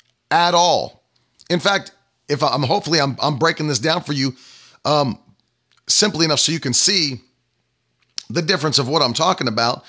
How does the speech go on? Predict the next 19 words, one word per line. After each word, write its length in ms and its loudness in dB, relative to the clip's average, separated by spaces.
the 100 2
wrath 320 2
of 140 -2
God 280 2
versus 320 0
the 80 -4
persecution 640 0
of 120 -2
men. 300 0
They're 160 -2
completely 840 -4
different 400 -4
things. 500 -2
Completely 480 0
different 220 -2
things. 240 -2
Both 440 0
will 280 0
happen, 640 -2